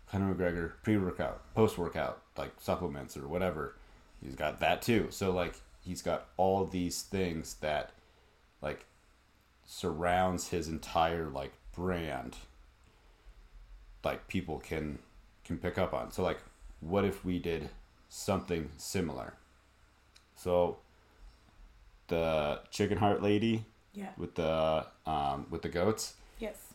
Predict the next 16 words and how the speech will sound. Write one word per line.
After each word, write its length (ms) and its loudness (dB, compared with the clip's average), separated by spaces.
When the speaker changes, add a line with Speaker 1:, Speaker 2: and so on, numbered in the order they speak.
Speaker 1:
I 80 0
already 180 4
briefly 340 0
talked 260 4
to 60 -2
her 60 0
about 240 -2
this. 280 -6
And 120 4
we 60 6
ordered 200 6
some 140 4
samples 380 4
from 180 0
her 160 -2
that 420 6